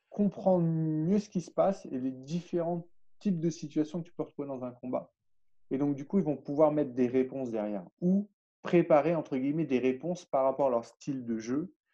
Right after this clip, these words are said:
pour pouvoir l'apprendre. Ou uniquement fermer peut-être la voie, c'est-à-dire sur un contreur.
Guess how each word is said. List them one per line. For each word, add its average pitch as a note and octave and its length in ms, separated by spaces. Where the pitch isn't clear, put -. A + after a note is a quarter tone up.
pour D3 180
pouvoir D3+ 300
l'apprendre. A#2 560
Ou G#3 440
uniquement D3 520
fermer E3 420
peut-être D3+ 340
la A#2+ 140
voie, C3 280
c'est-à-dire C3 280
sur D3 200
un B2+ 60
contreur. C3+ 520